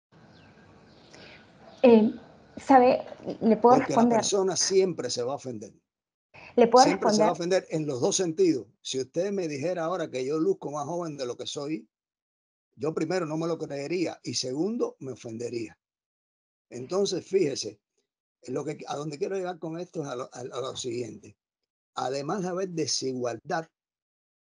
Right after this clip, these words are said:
Speaker 2: hay una tremenda subjetividad en la forma en que nosotros como humanos evaluamos esas desigualdades. ¿Me explico? Y, eh, lo voy a sumar a otro problema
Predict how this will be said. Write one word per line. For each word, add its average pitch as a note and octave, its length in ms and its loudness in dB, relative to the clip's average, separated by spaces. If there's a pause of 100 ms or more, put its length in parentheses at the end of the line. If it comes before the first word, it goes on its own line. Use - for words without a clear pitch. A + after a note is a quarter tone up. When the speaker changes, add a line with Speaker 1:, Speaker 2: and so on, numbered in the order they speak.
Speaker 2:
hay D3 320 -4
una F3+ 300 -2
tremenda E3 500 -4
subjetividad C3 1040 -6 (640)
en C3+ 220 -8
la C3 100 -8
forma G3+ 320 0
en F3 100 0
que C#3+ 120 -6
nosotros D#3+ 580 -6
como C3+ 240 -6
humanos F3 460 -2
evaluamos C#3 880 -4
esas D3+ 280 -4
desigualdades. G2+ 600 -10 (1600)
¿Me A#2 100 -12
explico? C3+ 480 0 (580)
Y, G#3+ 460 -2
eh, C3+ 200 -4
lo C3+ 160 -4
voy D#3+ 140 -2
a F3 80 0
sumar F3 400 0
a D#3 120 -2
otro F3+ 300 -2
problema D#3+ 640 -6